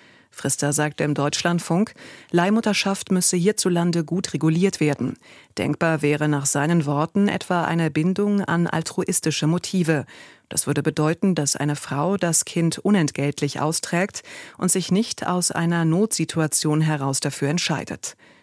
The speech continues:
Zudem dürfte die Leihmutter nicht verpflichtet sein, das Kind nach der Geburt abzugeben, betonte Frister. Die stellvertretende C-D-U-Bundesvorsitzende und Familienministerin Prien geht nicht davon aus, dass ihre Partei ihre ablehnende Haltung zu Leihmutterschaften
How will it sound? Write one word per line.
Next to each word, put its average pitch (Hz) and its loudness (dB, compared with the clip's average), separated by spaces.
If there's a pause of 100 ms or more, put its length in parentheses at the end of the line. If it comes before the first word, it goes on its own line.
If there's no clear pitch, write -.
(140)
Zudem 147 2
dürfte 156 0
die 147 -2
Leihmutter 160 2
nicht 165 0
verpflichtet 180 -2
sein, 175 2 (320)
das - -4
Kind 175 2
nach 160 0
der 185 0
Geburt 147 -2
abzugeben, 127 -2
betonte 139 -4
Frister. - -6 (760)
Die 135 -2
stellvertretende 151 0
C-D-U-Bundesvorsitzende 156 0
und 147 -2
Familienministerin 151 2
Prien 190 4 (400)
geht 180 -2
nicht 208 2
davon 214 2
aus, 202 0
dass 165 0
ihre 208 0
Partei 175 0
ihre 139 -2
ablehnende 147 0
Haltung 160 0
zu - 0
Leihmutterschaften 160 0